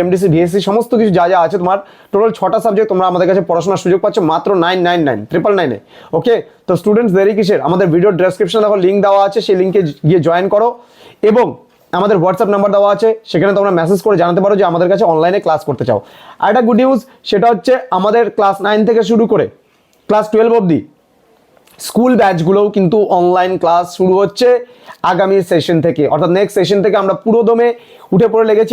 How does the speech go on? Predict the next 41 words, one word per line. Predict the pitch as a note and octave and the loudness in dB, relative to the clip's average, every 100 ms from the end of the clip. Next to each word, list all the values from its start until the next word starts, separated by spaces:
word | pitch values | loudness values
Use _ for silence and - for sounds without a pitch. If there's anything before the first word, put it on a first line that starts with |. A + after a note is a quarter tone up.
| A3 | 0
এটার | A3 G3+ | 2 0
জন্য। | A3 | 0
আমাদের | F3+ E3 D#3+ | 0 -2 -2
প্রচুর | F3+ G#3+ F3 - | -2 -2 -2 -2
টিচার | F3+ A3 G3+ | 0 2 0
রিক্রুট | G#3 G#3+ | 0 0
হচ্ছে | G#3 A3+ G3+ | 0 0 0
এর | G#3 | 0
জন্য, | G#3+ A3 - - - - | 0 -2 -6 -20 -14 -4
তোমাদের | E3+ F#3 F3 E3+ | -2 0 0 0
পড়াবে | F#3+ G#3 A#3+ A#3+ - | 2 2 2 0 -4
এবং | F3+ G3 | -2 0
তোমাদের | G3+ A3 A3+ | 0 0 0
ভাই | G3 G3 | 0 0
বোনেরাও | A3+ A#3+ A3+ | 2 2 2
যদি | A3 G3+ | 2 0
যুক্ত | F#3 | 0
হতে | A#3 A#3 A#3 | 0 2 0
চায় | A#3 | 0
পরবর্তী | G#3 C4 C4+ - B3+ | 0 0 -2 -2 -2
ক্লাস | A3 G3 G3 | 0 0 0
থেকে, | G#3 G3 | 0 0
অর্থাৎ | G3 F#3 F#3+ | 0 0 0
নাইন | B3 B3+ | 0 2
যারা | A#3+ G#3+ | 0 0
পাস | F#3+ F3+ | -2 -2
করেছে, | F3+ F#3 F#3+ F3 - - - | -2 0 0 -2 -4 -12 -2
টেনে | A3 C4 A3 | 0 2 2
যদি | A3+ F#3 | 0 0
কেউ | G3+ F3+ | 0 2
আমাদের | F3+ F3 | 0 0
কাছে | F3 G3 F3 - - - - - _ _ - - - E3+ | -2 2 0 -2 -10 -20 -20 -20 _ _ -20 -18 -6 -2
অ্যাডমিশন | G3 B3 B3 A3+ | 0 2 2 2
নিতে | G#3 G3 | 2 0
চায়, | F#3+ | 0
তারা | E3+ F3 | 0 0
কিন্তু | F3+ E3+ | 0 2
অ্যাডমিশন | D#3+ F3+ G#3+ G#3 | 0 0 0 0
নিতে | G#3+ | 0
পারবে। | G#3 A#3 A#3 G#3+ | 0 0 0 2
এবং, | B3 | 2